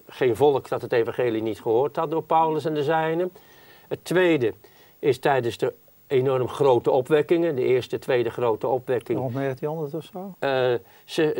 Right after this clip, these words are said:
Speaker 1: zestienhonderd,
Speaker 2: Zestienhonderd.
Speaker 1: zestienhonderd, zeventienhonderd,
Speaker 2: Oké.
Speaker 1: eh, tot achttienhonderd
Speaker 2: Mhm.
Speaker 1: ongeveer. Dat in Engeland en Amerika.
Speaker 2: Ja.
Speaker 1: Toen is de enorme grote golf van zending is over de wereld gegaan.
Speaker 2: Oké.
Speaker 1: Het leger des heils is toen opgericht in die tijd.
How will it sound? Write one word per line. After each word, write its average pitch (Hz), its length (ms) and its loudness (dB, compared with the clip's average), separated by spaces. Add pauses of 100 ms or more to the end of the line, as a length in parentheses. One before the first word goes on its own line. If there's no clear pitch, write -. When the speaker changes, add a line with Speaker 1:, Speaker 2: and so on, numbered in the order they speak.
Speaker 1:
zestienhonderd, 131 880 0
Speaker 2:
Zestienhonderd. - 140 -6
Speaker 1:
zestienhonderd, 127 560 0
zeventienhonderd, 120 840 -2
Speaker 2:
Oké. 117 180 -6
Speaker 1:
eh, 117 60 0 (120)
tot - 220 -4
achttienhonderd 110 640 -4
Speaker 2:
Mhm. 110 100 -2
Speaker 1:
ongeveer. 120 420 0 (380)
Dat 139 200 -4
in - 180 0
Engeland 139 460 2
en 117 100 0
Amerika. 143 760 2
Speaker 2:
Ja. 117 320 -8
Speaker 1:
Toen 165 200 -2
is 131 200 -4
de - 160 -8
enorme 214 720 2
grote 165 480 0
golf 180 500 -2 (100)
van 135 320 -2
zending 160 420 0
is 131 100 0
over 123 220 2
de 117 80 0
wereld 113 320 0
gegaan. 120 500 -4 (120)
Speaker 2:
Oké. 135 180 -10
Speaker 1:
Het 117 160 -10
leger 139 220 2
des 120 200 -4
heils 120 280 -2
is 120 100 -8
toen 120 200 -6
opgericht 120 560 -4
in 120 120 -4
die 113 160 -6
tijd. 113 500 -4